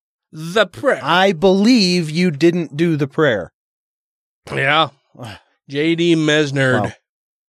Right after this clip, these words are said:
Speaker 1: As of this writing, Salmon hasn't released a statement, but Juan Mes-, but Juan Mendez has via email. This is now the fifth year in a row that a non-theist has given an opening prayer in the Arizona House of Representatives,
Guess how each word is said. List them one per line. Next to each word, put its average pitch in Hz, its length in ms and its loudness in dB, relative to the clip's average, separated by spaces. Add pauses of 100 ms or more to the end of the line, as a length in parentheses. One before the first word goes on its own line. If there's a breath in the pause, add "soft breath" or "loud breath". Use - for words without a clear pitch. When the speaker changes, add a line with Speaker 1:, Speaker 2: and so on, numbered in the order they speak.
(440)
Speaker 1:
As 147 180 -4
of 160 100 -4
this 160 120 -6
writing, 175 300 2
Salmon 175 400 0
hasn't 180 300 0
released 170 300 0
a 156 40 -2
statement, 185 440 -2
but 131 140 -2
Juan 156 340 0
Mes-, 170 320 0 (180)
but 135 220 -2
Juan 175 300 0
Mendez 160 480 0
has 135 420 -2
via 139 320 -2
email. 143 520 0 (920)
This 156 160 -2
is 151 120 -2
now 160 220 0
the 139 200 -2
fifth 220 260 -4
year 208 180 0
in 190 60 2
a 156 80 4
row 175 220 4
that 151 120 2
a 135 160 2
non-theist 160 840 0
has 131 140 -2
given 147 240 0
an 131 140 0
opening 165 440 -2
prayer 143 360 0
in 139 160 -2
the 143 140 -2
Arizona 135 500 0
House 127 240 -4
of 127 80 -8
Representatives, 139 880 -4